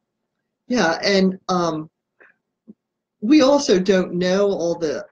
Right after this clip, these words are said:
other details of someone like John Ritter's situation that,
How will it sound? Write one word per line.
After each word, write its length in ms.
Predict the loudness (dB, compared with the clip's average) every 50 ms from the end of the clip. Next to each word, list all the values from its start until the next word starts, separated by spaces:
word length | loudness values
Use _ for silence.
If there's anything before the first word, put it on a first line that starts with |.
| _ -8
other 280 | -6 -4 -4 -4 -6
details 920 | -6 -8 -8 -8 -6 -6 -8 -6 -6 -6 -6 -6 -6 -8 -8 -10 -14 -20 _ _ _ _ _ _ _ _ _ _ -2
of 420 | 2 2 2 2 2 0 -4 -8 _ _ _ _ -16
someone 360 | -6 -2 -2 -2 -2 -4 -6
like 200 | -6 -8 -8 -8
John 280 | -6 -6 -6 -6 -8 -8
Ritter's 400 | -8 -8 -8 -6 -8 -10 -10 -10
situation 800 | -10 -10 -10 -10 -10 -8 -6 -4 -4 -4 -4 -6 -6 -8 -10 -10
that, 320 | -10 -10 -8 -8 -8 -10